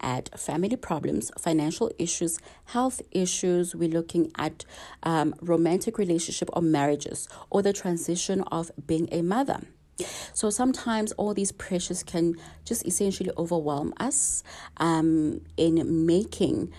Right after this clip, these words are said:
us not to be able to cope with our day-to-day activities or our day-to-day functions. So, for example, financial issues due to the lockdown, a lot of issues are happening, uncertainty, and this could then create the depression symptoms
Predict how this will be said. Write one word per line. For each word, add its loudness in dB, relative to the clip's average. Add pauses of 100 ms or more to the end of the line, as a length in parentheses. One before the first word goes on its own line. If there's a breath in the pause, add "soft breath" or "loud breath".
(240 loud breath)
us 0
not 2
to -6
be -2
able 2
to -2
cope 0
with -4
our 2
day-to-day 0 (260 loud breath)
activities -2 (120)
or 0
our 2
day-to-day -2
functions. -2 (460 loud breath)
So, 4
for 0
example, 0
financial 0
issues 0 (180 loud breath)
due 0
to 0
the 4
lockdown, 0
a 2
lot 2
of 0
issues -4
are -2
happening, 2 (260 loud breath)
uncertainty, 2 (260 loud breath)
and 2
this 0
could -8
then 2
create 0
the 0
depression -4
symptoms -2